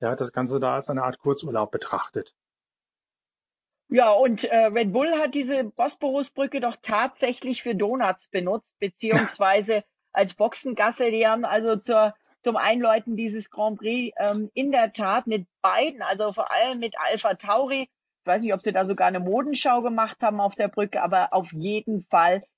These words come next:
Speaker 2: ist Pierre Gasly über die Bosporusbrücke, die natürlich abgesperrt war, er stand nicht im Stau,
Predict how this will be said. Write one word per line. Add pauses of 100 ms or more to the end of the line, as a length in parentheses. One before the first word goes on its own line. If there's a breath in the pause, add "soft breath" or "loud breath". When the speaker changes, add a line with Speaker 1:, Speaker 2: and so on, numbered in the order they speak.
(200)
Speaker 2:
ist
Pierre
Gasly (160)
über
die
Bosporusbrücke,
die
natürlich
abgesperrt
war,
er
stand
nicht
im
Stau,